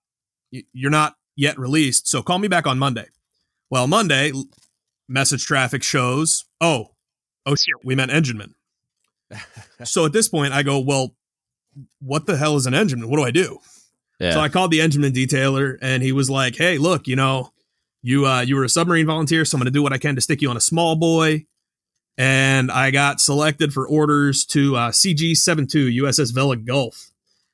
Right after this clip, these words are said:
Speaker 1: I went through the Cargo Weapons Elevator Sea School in Great Lakes en route and arrived there. So I was there five years. It was in dry dock when I got there. It was in dry dock when I left.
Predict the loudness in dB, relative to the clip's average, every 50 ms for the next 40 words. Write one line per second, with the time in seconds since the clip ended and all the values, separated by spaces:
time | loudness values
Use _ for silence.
0 | _ _ -4 -2 0 2 0 0 0 0 0 0 -2 -6 -2 0 2 4 4 4
1 | 4 2 2 0 0 0 0 0 2 2 2 2 2 2 2 2 2 2 4 4
2 | 4 2 2 2 0 0 0 0 0 0 0 0 0 0 0 -2 -2 0 0 0
3 | 0 0 0 0 0 2 0 0 -2 -4 -8 -6 -4 -2 -2 -2 -2 -6 -12 _
4 | _ _ _ _ _ _ _ _ _ _ -8 -4 -4 -4 -4 -4 -4 -2 0 0
5 | 2 2 0 0 0 0 0 0 0 -2 -4 -8 _ _ -10 -6 -4 -2 0 0
6 | 0 0 0 0 0 0 0 0 2 2 2 2 2 0 0 -2 -4 -6 -10 -14
7 | _ _ _ -10 -6 -4 -2 0 2 2 2 2 2 2 2 2 0 0 -2 -2
8 | -2 -2 0 0 0 0 0 0 0 0 0 0 -2 -2 0 0 0 2 2 0
9 | 0 -2 -2 -2 -4 -2 -2 0 0 0 0 -2 -8 -18 -20